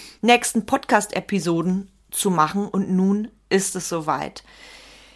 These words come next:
Ich habe also diese persönliche Nachricht bekommen, dass jemand, der mich beruflich geprägt hat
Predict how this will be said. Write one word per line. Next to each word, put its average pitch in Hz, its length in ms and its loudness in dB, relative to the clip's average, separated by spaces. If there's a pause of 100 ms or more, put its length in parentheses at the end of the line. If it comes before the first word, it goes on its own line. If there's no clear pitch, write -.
(300)
Ich 220 180 0
habe 302 180 2
also 262 260 4
diese 214 260 2
persönliche 202 680 0
Nachricht 240 640 0
bekommen, 226 480 0
dass 202 260 -4
jemand, 208 420 0
der 185 100 2
mich 185 200 0
beruflich 196 580 -4
geprägt 185 580 -4
hat 196 420 -2